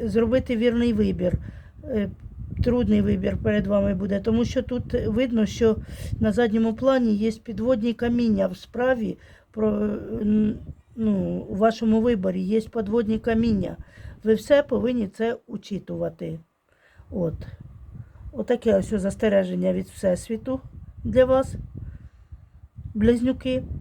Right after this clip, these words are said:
Е, відключайте логіку, ой, відключайте емоції, е, включайте логіку і не забувайте про підвід-, підводні каміння,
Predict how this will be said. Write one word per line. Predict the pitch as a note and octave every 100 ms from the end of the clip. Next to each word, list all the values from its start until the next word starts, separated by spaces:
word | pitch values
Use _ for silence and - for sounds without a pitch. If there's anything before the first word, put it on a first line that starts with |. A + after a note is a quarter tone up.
| - - - - - - - -
Е, | G#3 F#3+ _ - - - - - - - -
відключайте | A3+ A3 - A#3+ A#3 B3 G3 F#3 G#3 F#3+ G3+ - A3+
логіку, | G#3+ A3+ G#3 A#3+ -
ой, | A3 G3+ F#3+ F#3 F#3+
відключайте | G#3+ - G#3+ B3+ A3+ A3+
емоції, | G3+ G3+ F#3+ - A#3 A#3+ C#4+ - - - - - - -
е, | G3+ F#3+ G3+ - - - - - - - -
включайте | A3+ A#3 C4+ G#3+ G#3+ G3+
логіку | A#3+ C#4 C#4+ - D4+ - -
і | A3+ G#3 G#3 G3+ G3 F#3+ - A3
не | G#3
забувайте | G#3 G3 A#3 C4 A#3
про | - G3+ F#3+
підвід-, | - G#3+ F#3+ G#3+ F#3 -
підводні | A3 F#3 B3 B3+ A#3+
каміння, | A3 G3 F3 E3+